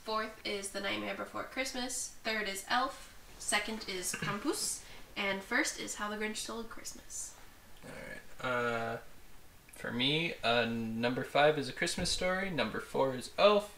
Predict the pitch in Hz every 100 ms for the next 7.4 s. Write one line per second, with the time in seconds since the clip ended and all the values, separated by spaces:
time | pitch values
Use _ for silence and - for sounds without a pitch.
0 | - - - - - - - 131 131 123
1 | 113 113 - 127 123 113 - 110 113 147
2 | 180 180 127 113 - - 139 135 127 120
3 | 120 110 - 113 - - - - - -
4 | 180 170 - - 117 120 120 120 127 131
5 | - 113 110 107 101 - 117 - 123 120
6 | - 127 127 120 - 131 - 127 - 117
7 | - 123 -